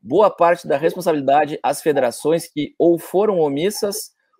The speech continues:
ou que colaboraram para o fato? A gente falou sobre isso, né?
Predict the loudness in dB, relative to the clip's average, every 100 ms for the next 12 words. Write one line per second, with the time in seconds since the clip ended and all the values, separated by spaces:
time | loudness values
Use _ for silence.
0 | -4 -2 0 -4 0 4 6 6 4 4
1 | 4 4 2 -2 -2 0 2 2 0 -20
2 | _ _ -8 -2 0 2 0 2 0 0
3 | -6 -10